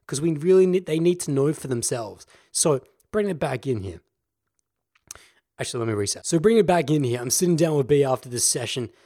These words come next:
I'm not sure what time it was. It was somewhere, somewhere early in this year, maybe January or so. I say, "Listen, man, we've been working together for a year. I've given you all the time that you need to change, and the final pin is not dropping. The final thing is not changing. Yes, you've made tremendous improvements in your open, in your qualification, in your investment,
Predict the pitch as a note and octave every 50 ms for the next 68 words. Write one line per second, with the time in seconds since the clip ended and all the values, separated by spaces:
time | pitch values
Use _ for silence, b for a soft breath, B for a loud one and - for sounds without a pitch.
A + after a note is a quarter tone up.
0 | b b b b B2 B2+ C#3 B2+ - C3+ A#2+ B2 B2 - - A#2+ A#2 A#2 A2+ A#2
1 | A#2+ A2+ A2+ A2+ A2 - E3 C#3+ C3 C3 A#2 - - C#3+ C3 B2+ A2+ A2 A#2+ A#2+
2 | A#2+ A#2+ A#2 A2+ G#2+ - B2+ B2 A#2 A#2 A#2 B2 A2+ - B2 G2+ G#2 A2+ A#2 A#2
3 | A#2 A2 - - B2+ A2+ - b b b b b b B2+ - D3+ C#3 D#3 D#3+ -
4 | - D3 C3+ B2+ A#2+ A2+ - _ _ _ _ _ _ _ - C#3 C3+ F3 E3+ D#3
5 | D#3+ D#3 D3+ - E3 C#3+ C3+ D#3 D3+ C#3+ C#3 - D3+ C3 C3 B2 C3 C#3 D3+ B2+
6 | A2+ - D3+ D3 C#3 C3 B2+ B2 C3+ D#3 D#3 C#3+ - - - D3+ C#3 C#3 C3 B2+
7 | - B2+ B2 B2 B2 B2 A#2+ - A#2 - - - B2 A#2 A#2+ A#2+ A#2 b b b
8 | b b b B2 B2 A#2 - - D3 C#3 C#3+ D3 C#3+ - - - D3+ C3+ B2 C3
9 | C3+ A2+ A2 C3 B2 B2 A#2+ A2 C3+ C3 A#2+ - A2 F2+ - _ _ _ _ _
10 | _ - - A#2 - E3 E3+ F3 E3+ E3 F3 D#3+ C#3+ C#3 D3+ D#3 C3 - - D3
11 | D3+ C3 B2 A#2+ A#2+ D3+ - D#3 - - - D3+ C#3 D3 D#3 D3 C#3 - - D3
12 | C#3 C#3+ D3 D3+ - D#3+ C#3 - - C#3+ C#3 C#3+ C3 - B2 A#2+ A#2+ C3 C#3 C#3+
13 | C#3 D3 C3 A#2+ A#2+ A2+ - D3 C#3 B2+ - - D3+ C3+ B2+ - C#3+ B2 A#2 A2+
14 | A2+ A2 A2 C#3+ C3+ - - C3+